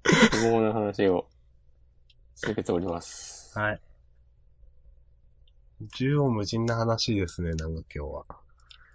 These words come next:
Speaker 1: そうっすね。まあまあまあ。こうやってね、ちょっと、そういう時もありますでしょっていう、いつもの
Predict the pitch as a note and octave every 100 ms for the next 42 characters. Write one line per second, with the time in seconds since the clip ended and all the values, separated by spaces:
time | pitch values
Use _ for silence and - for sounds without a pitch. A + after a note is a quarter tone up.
0 | _ - - - - A#2 - G2 G2 G2
1 | G2 F#2+ F#2+ F#2+ - - - - _ _
2 | - - - - _ _ D#3 D#3+ C#3 D3+
3 | C#3 D3+ D3+ B2+ - - - - - -
4 | - - - _ _ _ _ _ - -
5 | - C#3 C#3 - _ _ _ - - _
6 | - - - _ _ - - - - -
7 | - - - - A2+ C#3+ G#2 F2 G2+ A#2
8 | - G2+ - F2 - D#2+ D#2 - - -
9 | - - - - _ _ - - - E2+
10 | D2+